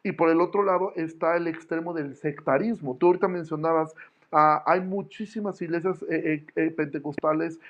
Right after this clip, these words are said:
eh, carismáticas que son, eh, eh, que son sanas, eh, en su,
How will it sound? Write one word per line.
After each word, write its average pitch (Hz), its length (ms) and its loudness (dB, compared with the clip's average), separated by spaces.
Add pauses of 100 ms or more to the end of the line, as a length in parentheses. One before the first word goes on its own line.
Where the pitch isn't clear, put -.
(200)
eh, 151 300 2
carismáticas 160 840 -4
que 165 180 -8
son, 196 440 -6
eh, 180 180 -4
eh, 180 160 -2
que - 160 -6
son 240 320 -2
sanas, 202 580 0
eh, 165 180 -4
en 151 160 -6
su, 147 420 0